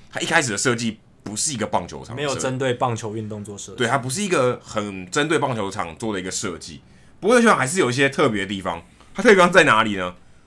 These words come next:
Speaker 1: 在它球场外面，这听起来有点怪怪。在球场外面的停车场，它停车场有一个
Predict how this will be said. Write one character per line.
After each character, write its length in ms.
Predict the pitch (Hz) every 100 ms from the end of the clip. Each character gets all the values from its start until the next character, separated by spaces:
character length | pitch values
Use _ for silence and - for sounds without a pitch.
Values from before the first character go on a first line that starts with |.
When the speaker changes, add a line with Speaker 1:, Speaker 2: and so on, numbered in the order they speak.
| _
Speaker 1:
在 100 | 165
它 60 | 156
球 100 | 143
场 140 | 120
外 200 | 120 107
面， 260 | 98 92 78
这 80 | -
听 100 | 151
起 40 |
来 60 | 147
有 40 |
点 140 | 123 107
怪 160 | 120
怪。 180 | 90 90
在 80 | 120
球 140 | 131
场 160 | 131 107
外 100 | 127
面 140 | 131
的 20 | 104 -
停 200 | - 104
车 180 | 113 113
场， 220 | 98 69 - - - - - - - - -
它 100 | 196
停 100 | 190
车 100 | 190
场 160 | 156
有 80 | 117
一 60 | 117
个 320 | 131 131